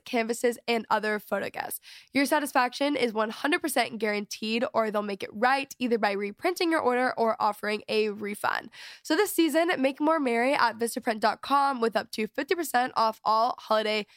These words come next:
cards and photo calendars, plus great deals on photo gifts at vistaprint dot com. So just enter promo code I love you fifty. That is vistaprint dot com, promo code I love you fifty. Offer expires January fifth.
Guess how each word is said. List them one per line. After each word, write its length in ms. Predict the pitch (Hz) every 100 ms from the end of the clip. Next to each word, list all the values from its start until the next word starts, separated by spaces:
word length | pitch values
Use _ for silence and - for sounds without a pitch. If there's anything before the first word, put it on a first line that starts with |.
| _ -
cards 360 | 311 339 330 285
and 300 | 240 254 -
photo 220 | 226 214
calendars, 480 | 202 170 120 107 - _
plus 260 | 233 262 -
great 240 | 233 233
deals 280 | - 214 220 -
on 220 | 214 208
photo 200 | - 220
gifts 260 | 214 214 - -
at 240 | 240 247
vistaprint 480 | 226 208 208 208 214
dot 180 | - -
com. 320 | 226 98 - - - -
So 400 | - 285 254 330 381 233
just 260 | 269 262
enter 260 | 247 247 233
promo 360 | - 233 226
code 280 | - 214 220 -
I 120 | 220
love 240 | 214 208
you 140 | 240 285
fifty. 600 | - 226 - 214 220 349 -
That 120 | 233 214
is 160 | 214 - _ 240
vistaprint 520 | 254 330 320 302 277
dot 220 | 226 202
com, 380 | - 269 254 254 - -
promo 260 | 226 226
code 280 | 220 226 220 -
I 120 | 208
love 200 | 208 202
you 120 | 208
fifty. 500 | - 254 - 269 269 - - -
Offer 280 | 240 247 285
expires 640 | 285 - 214 202 208 - 208
January 460 | 202 175 131 117
fifth. 300 | 131 135 -